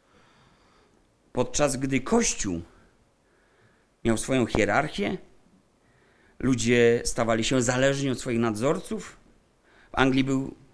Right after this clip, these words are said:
głową Kościoła król, a w Europie papież.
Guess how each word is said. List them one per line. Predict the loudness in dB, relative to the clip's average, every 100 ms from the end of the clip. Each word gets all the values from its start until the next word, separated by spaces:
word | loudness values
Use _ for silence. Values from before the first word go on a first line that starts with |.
| _ _ _ _ _
głową | -6 -4 -2 -6
Kościoła | -8 -8 -6 -6
król, | -6 -4 -4 -4 -8 -16 -20 _
a | -2 -2
w | -2
Europie | -2 2 2 2 0 0 -4 -12 _ _ _
papież. | -4 -2 -4 -8 -10 -14